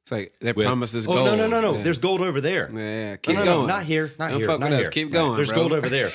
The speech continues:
Speaker 1: <laughs>
Speaker 2: But, you know, they, you know, th-, they essentially said it was, um,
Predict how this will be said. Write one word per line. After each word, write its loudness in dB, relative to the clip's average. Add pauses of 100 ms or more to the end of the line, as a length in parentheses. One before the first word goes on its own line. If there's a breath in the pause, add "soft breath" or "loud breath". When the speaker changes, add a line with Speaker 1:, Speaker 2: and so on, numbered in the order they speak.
(140)
Speaker 1:
<laughs> -4
Speaker 2:
But, -2
you 0
know, 0
they, -2
you -4
know, -8 (180)
th-, -8
they 0
essentially -2 (380)
said -4
it -6
was, -6 (180)
um, -6